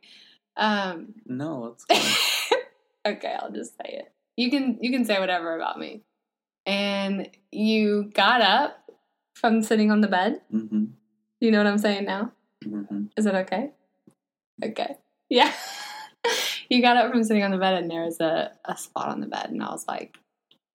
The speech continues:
Speaker 1: "Uh, did you just <laughs> shit your pants?" <laughs> And then the best part is you look in the mirror. You had a double check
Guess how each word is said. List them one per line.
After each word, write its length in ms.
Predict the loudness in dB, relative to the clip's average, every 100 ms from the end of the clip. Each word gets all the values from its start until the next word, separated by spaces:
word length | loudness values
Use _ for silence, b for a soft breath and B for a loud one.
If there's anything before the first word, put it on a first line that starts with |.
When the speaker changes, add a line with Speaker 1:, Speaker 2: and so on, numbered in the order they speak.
| _ _ _ _ _ -2
Speaker 1:
"Uh, 300 | 0 0 -2
did 140 | -2
you 160 | 0 2
just 600 | 2 0 -4 -6 -8 2
<laughs> 20 |
shit 240 | 2 4 4
your 120 | 2
pants?" 840 | 2 2 2 0 -2 -6 -8 -8 -6
<laughs> 1400 | -2 -2 -2 -6 -6 -10 -6 -4 -2 -4 0 2 2 6
And 220 | 6 8
then 400 | 6 6 6 2 4
the 200 | 4 6
best 300 | 6 4 4 4
part 220 | 4 4
is 300 | 2 0 -4 B B B B 0
you 160 | 2
look 340 | 4 4 4 4
in 120 | 4
the 80 | 6
mirror. 480 | 6 6 6 4 2
You 180 | 2 6
had 160 | 6 4
a 100 | 4
double 320 | 4 2 0
check 360 | 4 2 2